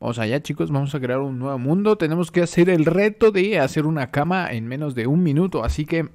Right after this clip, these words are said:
eh, bueno, tenemos que tener muchísima suerte. Tenemos que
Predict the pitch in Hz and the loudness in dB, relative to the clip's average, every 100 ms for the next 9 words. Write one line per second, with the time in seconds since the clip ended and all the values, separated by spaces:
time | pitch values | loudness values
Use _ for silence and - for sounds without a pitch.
0 | - - - - - - _ - 117 117 | -18 -20 -20 -20 -20 -20 _ -8 -2 0
1 | 107 117 - - - - 123 123 127 113 | 0 -2 -4 -12 -12 -4 -2 -2 -4 -6
2 | 113 110 110 110 - 92 - 135 - 160 | -4 -4 -6 -8 -8 -8 -2 -2 -2 -6
3 | 113 101 104 - 107 120 | -6 -8 -8 -6 -6 -6